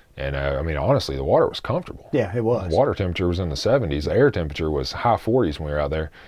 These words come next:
Speaker 1: It was almost like jumping in a sauna when I
Speaker 2: No,
Speaker 1: jumped
Speaker 2: no,
Speaker 1: in the
Speaker 2: it,
Speaker 1: water,
Speaker 2: it,
Speaker 1: so.
Speaker 2: but, but it warmed up quickly.
Speaker 1: Yeah. It got really nice. Well, anyway, Lee, I appreciate it. Uh, right now, I'm pretty much just picking, am I hunting or fishing today based on the wind direction? If I got a good wind to hunt, I'm hunting. If I don't, I'm fishing.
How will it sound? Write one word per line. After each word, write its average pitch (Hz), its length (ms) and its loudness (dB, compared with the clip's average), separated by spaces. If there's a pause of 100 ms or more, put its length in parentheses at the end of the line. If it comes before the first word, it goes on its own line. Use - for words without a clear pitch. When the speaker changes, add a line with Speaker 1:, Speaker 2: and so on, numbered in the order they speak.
(140)
Speaker 1:
It 95 100 2
was 135 120 4
almost 78 260 0
like 87 120 4
jumping 101 300 0
in 90 120 2
a 80 120 0 (100)
sauna 123 420 0
when 64 140 -2
I 139 60 0
Speaker 2:
No, - 40 0
Speaker 1:
jumped 127 200 0
Speaker 2:
no, 90 40 0
Speaker 1:
in 80 60 0
the 113 60 2
Speaker 2:
it, - 40 0
Speaker 1:
water, 76 220 -2
Speaker 2:
it, - 40 -12
Speaker 1:
so. 131 120 6
Speaker 2:
but, - 160 -8
but 139 160 8
it 143 40 2
warmed 147 220 4
up 131 100 2
quickly. 143 300 2 (220)
Speaker 1:
Yeah. 98 180 4 (720)
It 131 80 8
got 123 80 8
really 107 240 8
nice. 87 280 4
Well, 90 200 2 (280)
anyway, 156 280 8
Lee, 143 240 10
I 110 200 8
appreciate 127 520 6
it. 120 60 6
Uh, 117 100 6
right 135 220 6
now, 120 240 6
I'm 95 100 4
pretty 117 180 6
much 92 220 4
just 90 180 2
picking, 101 320 2
am 90 180 0
I 80 120 4
hunting 127 400 2
or 127 100 2
fishing 113 380 2
today 85 260 6
based 87 320 4
on 85 80 2
the 82 60 2
wind 85 220 0
direction? 64 360 -2
If 65 80 -6
I - 60 -2
got 92 160 6
a 90 40 4
good 95 140 4
wind 98 200 2
to 78 40 2
hunt, 120 260 2
I'm 78 100 -4
hunting. 117 280 0 (460)
If - 80 -2
I - 20 4
don't, 101 220 4
I'm 90 100 -4
fishing. - 240 -2